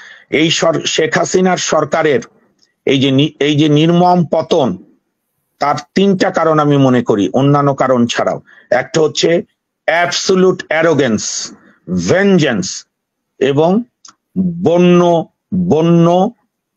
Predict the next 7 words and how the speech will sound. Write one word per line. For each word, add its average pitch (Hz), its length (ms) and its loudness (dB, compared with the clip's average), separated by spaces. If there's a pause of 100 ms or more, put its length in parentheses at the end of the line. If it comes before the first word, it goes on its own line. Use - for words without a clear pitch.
(600)
অপরাধমূলক 151 920 0
অহংকার। 135 640 0 (960)
কাউকেই 202 380 0
মানুষ 143 400 0
মনে 120 180 2
করতেন - 380 -4
না। 78 260 -6